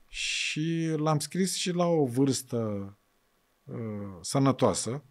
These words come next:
adică a fost la cincizeci ceva de ani, când să fac doctoratele, nu la douăzeci de ani. Că, deci el nu este buzunărit, nu e buzunărită literatura de specialitate și,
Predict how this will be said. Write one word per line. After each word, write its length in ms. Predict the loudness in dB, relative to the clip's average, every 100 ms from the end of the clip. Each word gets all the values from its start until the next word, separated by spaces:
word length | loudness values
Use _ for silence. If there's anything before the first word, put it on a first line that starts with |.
| _
adică 500 | -10 -8 -8 -10 -10 -8
a 100 | -10
fost 360 | -2 -2 -2
la 260 | -6 -6 -6
cincizeci 460 | -4 0 0 0 -2
ceva 280 | -2 0 2
de 140 | 0
ani, 160 | -2 -4
când 200 | -4 -6 -6 _
să 140 | -8 -4
fac 220 | 0 0
doctoratele, 760 | 2 0 4 4 4 2 -4 -2
nu 140 | -2
la 140 | -2 0
douăzeci 480 | 0 0 0 -4
de 120 | -4 -6
ani. 240 | -8 -12 _ -20 -20 -20 -20 -10
Că, 200 | -8 -8 _
deci 340 | 0 2 4
el 160 | 4 6
nu 160 | 8 10
este 480 | 8 8 6 6 6
buzunărit, 600 | 6 8 8 6 6 2
nu 120 | 2
e 100 | 2
buzunărită 680 | 4 4 4 6 4 4 2
literatura 680 | 2 2 2 2 2 2 2
de 120 | 0
specialitate 840 | -2 -2 0 0 0 0 -2 0 -4
și, 380 | -4 -6 -8